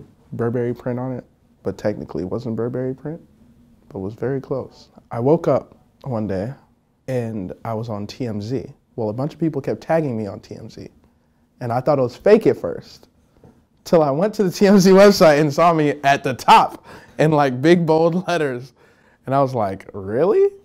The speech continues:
Day later, I woke up again and there was a big stack of papers that was,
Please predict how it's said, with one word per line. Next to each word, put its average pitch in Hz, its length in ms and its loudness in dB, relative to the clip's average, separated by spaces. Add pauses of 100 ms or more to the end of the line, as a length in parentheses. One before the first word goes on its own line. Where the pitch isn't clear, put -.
(220)
Day 165 140 0
later, 160 480 0
I 143 80 -6
woke 151 220 0
up 143 140 0
again 123 540 0 (100)
and 127 140 -6
there 127 60 0
was 117 100 -4
a 117 60 -6
big 143 260 -2
stack 131 320 -4
of 120 100 -6
papers - 580 -10 (240)
that 113 140 -6
was, 101 220 -8